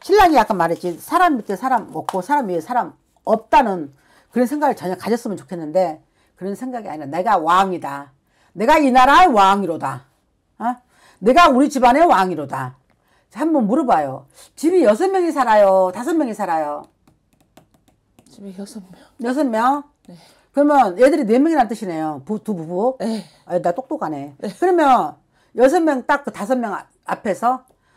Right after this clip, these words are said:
Speaker 1: "나 왕이다. 물 갖고 와라. 나 왕이다. 밥 갖고 와라. 나 왕이다. 술 갖고 와라."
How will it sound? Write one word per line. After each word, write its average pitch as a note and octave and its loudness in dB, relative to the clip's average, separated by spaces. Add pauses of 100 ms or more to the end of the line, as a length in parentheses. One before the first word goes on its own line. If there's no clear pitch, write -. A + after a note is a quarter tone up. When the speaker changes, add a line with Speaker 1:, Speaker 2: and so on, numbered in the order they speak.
(140)
Speaker 1:
"나 A3+ 6
왕이다. E3+ 2
물 F3 -10
갖고 F3+ -2
와라. C#3+ -4 (540)
나 A#3+ 6
왕이다. A3 4
밥 - -14
갖고 F#3+ -2
와라. C3+ -6 (440)
나 A#3+ 6
왕이다. G#3+ 2
술 B3 -8
갖고 A#3+ 0
와라." C#3 -8